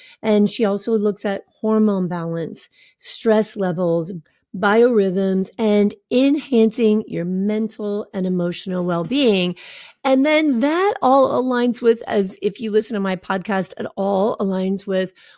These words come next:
one of the books that I love so much and an idol of mine, <laughs> Kelly Turner, who talks in her book, Radical Remission, about the ten healing factors. And I think it's really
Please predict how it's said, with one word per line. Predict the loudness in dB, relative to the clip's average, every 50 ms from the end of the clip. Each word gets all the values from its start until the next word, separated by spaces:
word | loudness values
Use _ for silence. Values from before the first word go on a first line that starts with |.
| _ _
one | -4 -2 0 0 0 -2
of | -2 -4 -6 -8 -6 -6
the | -6 -6
books | -4 -4 -6 -6 -6 -6
that | -6 -4 -2
I | -2 0 0
love | -2 -2 -2 0 0 -2 -2 -4 -6
so | -8 -6 -4 -2 0
much | 0 0 0 -2 -4 -6 -6 -8
and | -6 -4 -2 0 0 0 0 -2 -4 -4
an | -6 -6 -4
idol | -4 -2 -2 0 0 0 -2
of | -2 -4
mine, | -4 -4 -4 -4 -4 -4
<laughs> |
Kelly | -4 -2 -2 -2 -2 -4 -6
Turner, | -6 -6 -4 -4 -2 0 0 0 -2 -2 -4 -8 -16 -20 -20 -14 _ -2
who | 0 0
talks | 0 0 -2 -2 -2 -2 -6 -12 -14 _ _ _ 0
in | 0 2 2
her | 2 0 -2
book, | -2 -4 -4 -6 -4 -4
Radical | -4 -4 -4 -4 -6 -6 -6 -4
Remission, | -4 -4 -4 -4 -4 -4 -4 -6 -8 -8 -8 _
about | -8 -6 -4 -2 -2 -2 -2 -4 -8 -14 -20 _ _ _
the | 0 2 2
ten | 2 -2 -6 -4 -2 0 0 0
healing | -2 -4 -8 -8 -4 -2 0 0 2 2 0 0 -2
factors. | -4 _ _ -6 -6 -6 -6 -8 -10 -8 -6 -4 -4 -4 -6 -8 -10 -12 -16 -20 -20 -20 -20 -4 2
And | 6 6
I | 6 6
think | 6 4 2 2 2
it's | 2 0 -2 -4 -4
really | -2 2 4 6 8 8 6 6 4 2 2 -2